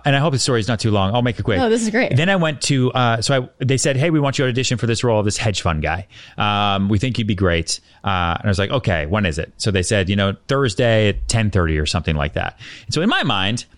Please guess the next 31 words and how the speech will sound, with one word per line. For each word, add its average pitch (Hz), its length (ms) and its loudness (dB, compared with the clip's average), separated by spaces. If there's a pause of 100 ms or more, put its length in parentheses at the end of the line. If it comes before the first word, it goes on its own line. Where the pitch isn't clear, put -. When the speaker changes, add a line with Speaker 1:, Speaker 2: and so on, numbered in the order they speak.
(200)
Speaker 1:
they 147 140 -2
watched 240 260 -2
Million 139 180 2
Dollar 101 160 4
Listing. 110 520 0 (280)
They 214 140 0
saw 95 280 -2
me. 113 400 0
They 185 80 0
want 208 220 0
me 131 80 -2
for 101 120 -4
this 92 200 -2
thing. 104 360 0 (200)
This 180 120 2
is 240 40 2
what 202 160 0
it's 110 100 -2
all 127 160 0
about. 95 540 -4
Who 254 200 0
knew 151 220 2
this 123 140 0
was 107 180 0
how 113 140 0
I 107 80 0
was 95 100 -2
gonna 98 160 0
get 104 140 0
into 95 180 0
filmmaking? 104 720 0